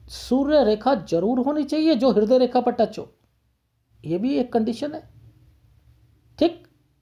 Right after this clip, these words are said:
तो ते-, छब्बीस से पहले, पहले उसे सफलता मिल जाएगी।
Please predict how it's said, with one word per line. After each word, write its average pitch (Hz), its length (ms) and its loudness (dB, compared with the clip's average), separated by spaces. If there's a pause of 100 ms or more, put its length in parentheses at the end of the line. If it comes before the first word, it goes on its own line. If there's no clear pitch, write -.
(680)
तो 175 60 -6 (440)
ते-, 247 340 0 (300)
छब्बीस 226 480 2
से - 400 -2
पहले, 247 380 2
पहले 233 280 4
उसे 254 220 2
सफलता 202 480 0
मिल 175 240 0
जाएगी। - 460 -10